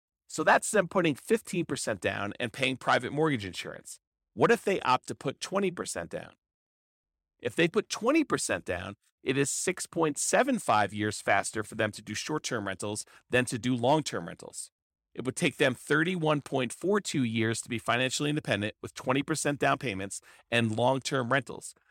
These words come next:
compared to twenty-four point six seven years with twenty percent down buying short-term rentals. What if they put twenty-five percent down to reduce the cost of getting the loan with fewer points,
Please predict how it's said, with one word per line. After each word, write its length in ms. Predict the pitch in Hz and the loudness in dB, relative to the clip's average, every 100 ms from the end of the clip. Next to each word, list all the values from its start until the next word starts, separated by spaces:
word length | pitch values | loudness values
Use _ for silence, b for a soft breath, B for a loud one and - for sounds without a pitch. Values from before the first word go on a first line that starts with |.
| _ | _
compared 380 | - 104 127 110 | -8 0 2 2
to 80 | 110 | 0
twenty-four 640 | - - 175 214 - 131 | -8 0 2 2 0 -2
point 320 | - 110 110 | 0 -2 -4
six 280 | - 113 - | -2 -4 -4
seven 280 | - 107 98 | -2 0 0
years 320 | 95 98 107 - B B | -4 -2 -4 -8 B B
with 160 | 110 - | -4 -2
twenty 280 | - 123 | 0 2
percent 360 | 101 113 113 101 | 0 -2 -2 0
down 340 | 104 101 98 95 | 2 2 0 0
buying 280 | 104 107 101 | 0 0 -2
short-term 500 | - 139 - 113 90 | -2 -2 -2 -4 -4
rentals. 440 | 85 - - - _ _ _ _ _ _ _ _ - | -10 -16 -20 -20 _ _ _ _ _ _ _ _ 0
What 140 | 180 | 4
if 100 | 262 | 4
they 120 | 285 | 2
put 300 | 254 226 185 | 0 0 0
twenty-five 580 | - 175 214 233 156 123 | -4 -4 0 0 2 0
percent 320 | 110 - 113 | 0 -4 -4
down 280 | 101 104 104 | 0 2 2
to 140 | - 123 | -2 -4
reduce 380 | 127 113 185 | -2 -2 -4
the 100 | - | -2
cost 380 | 180 - 123 - | -2 4 4 4
of 120 | 113 | -8
getting 260 | - 127 160 | -2 0 0
the 60 | 151 | 0
loan 360 | 120 107 107 | 0 0 -2
with 140 | 104 - | -4 -8
fewer 260 | 131 151 | -2 -2
points, 480 | 156 104 98 98 - | 0 -2 -4 -4 -10